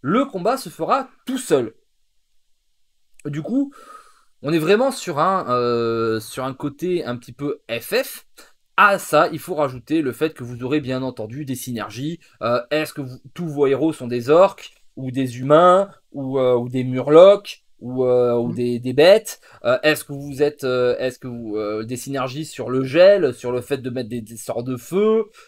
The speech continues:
Speaker 1: euh, sur le fait de mettre des sorts de givre, je ne sais pas. Euh, voilà, vous, vous aurez,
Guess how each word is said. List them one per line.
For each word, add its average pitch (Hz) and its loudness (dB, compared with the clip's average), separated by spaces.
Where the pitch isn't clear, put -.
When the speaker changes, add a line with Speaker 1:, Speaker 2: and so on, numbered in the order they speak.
Speaker 1:
euh, 123 2
sur 131 -10
le 131 -4
fait 139 -8
de 127 -10
mettre 123 -6
des 120 -8
sorts 113 -8
de 127 -6
givre, 151 -8
je 113 -8
ne 117 -10
sais 127 -14
pas. 208 -2
Euh, 127 4
voilà, 156 4
vous, 131 -8
vous 147 -10
aurez, 226 -2